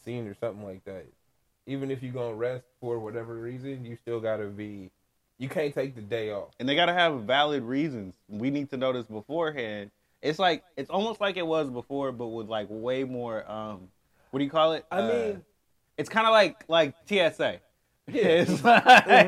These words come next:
Speaker 2: like
Speaker 1: Way more checks,
Speaker 2: <laughs> it's
Speaker 1: bruh.
Speaker 2: way more
Speaker 1: Way more
Speaker 2: checks.
Speaker 1: checks. Well, nah, because you taking advantage, bruh. When you can, especially when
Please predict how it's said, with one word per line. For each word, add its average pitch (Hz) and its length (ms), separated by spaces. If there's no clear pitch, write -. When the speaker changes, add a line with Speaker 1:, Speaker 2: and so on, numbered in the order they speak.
Speaker 2:
like 190 100
Speaker 1:
Way 214 180
more 190 180
checks, 175 280
Speaker 2:
<laughs> - 20
it's 160 100
Speaker 1:
bruh. 170 280
Speaker 2:
way 196 200
more 185 160
Speaker 1:
Way 202 60
more 180 180
Speaker 2:
checks. 175 100
Speaker 1:
checks. 143 280
Well, 196 160
nah, 214 220
because 185 280
you 185 120
taking 180 320
advantage, 190 520
bruh. 143 160
When 147 160
you 160 120
can, 165 180
especially 165 520
when 143 500